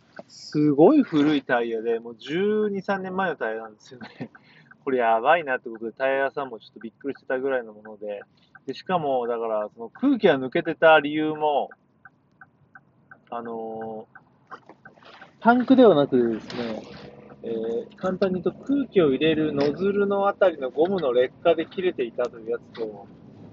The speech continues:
あとはな-、なんて言うんだろう。やっぱ古いタイヤって起こるらしいんですけど、アルミホイールだと。タイヤとホイールの間から徐々に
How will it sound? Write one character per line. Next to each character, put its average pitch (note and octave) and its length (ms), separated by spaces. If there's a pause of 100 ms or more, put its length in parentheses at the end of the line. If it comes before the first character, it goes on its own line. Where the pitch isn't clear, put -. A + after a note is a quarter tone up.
(140)
あ D#3+ 80
と D#3 140
は C3 100
な-、 C3+ 200
な D3+ 100
ん - 20
て C3+ 60
言 C3 80
う - 20
ん - 20
だ A2 120
ろ G#2 200
う。 - 60
や E3 60
っ - 40
ぱ - 160
古 G3+ 200
い - 60
タ E3 160
イ D3+ 80
ヤ C#3 80
っ - 40
て - 140
起 B2 100
こ D3 140
る C#3+ 100
ら C#3 100
し - 80
い D#3 40
ん C#3+ 80
で B2+ 60
す - 140
け A#2 60
ど、 B2 240
ア B2 60
ル B2 100
ミ B2+ 120
ホ B2+ 200
イ C3 60
ー - 20
ル A#2+ 100
だ A2+ 100
と。 A2 60 (720)
タ G#3+ 140
イ A#3 100
ヤ A3 80
と G#3+ 140
ホ G3+ 140
イ G#3 60
ー F#3+ 40
ル F#3+ 100
の F3 120
間 E3+ 260
か E3 120
ら D#3+ 200
徐 E3 160
々 F#3+ 140
に C3 80